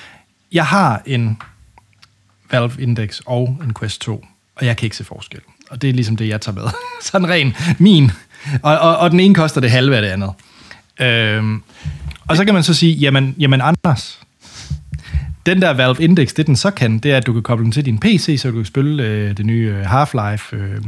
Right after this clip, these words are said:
i, i V R, Half-Life Alyx. Det kan du ikke med din Quest to." Og det, det kan man, fordi at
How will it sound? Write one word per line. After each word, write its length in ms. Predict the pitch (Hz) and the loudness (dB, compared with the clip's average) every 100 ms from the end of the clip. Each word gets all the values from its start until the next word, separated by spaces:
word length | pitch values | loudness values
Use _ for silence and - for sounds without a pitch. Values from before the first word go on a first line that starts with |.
| 107 - | -10 -10
i, 260 | 117 104 110 | -8 -8 -4
i 40 | |
V 40 | 160 | 0
R, 240 | 220 147 113 | 2 2 0
Half-Life 260 | 107 107 151 | -2 -4 -2
Alyx. 340 | 214 269 - - - - | -2 -2 -8 -16 -20 -12
Det 80 | 127 | -6
kan 120 | 113 | -4
du 40 | 113 | -2
ikke 120 | 123 | 0
med 40 | |
din 80 | 135 | -2
Quest 220 | 131 143 | -2 -4
to." 220 | - 175 151 - - - _ _ _ _ _ - | -2 -4 -4 -16 -18 -20 _ _ _ _ _ 0
Og 160 | 160 | 2
det, 160 | 185 160 | 2 2
det 100 | 202 | 2
kan 160 | 190 | 4
man, 200 | 247 214 | 6 6
fordi 440 | 143 160 147 185 - | 6 2 4 4 2
at 180 | 147 135 | 0 0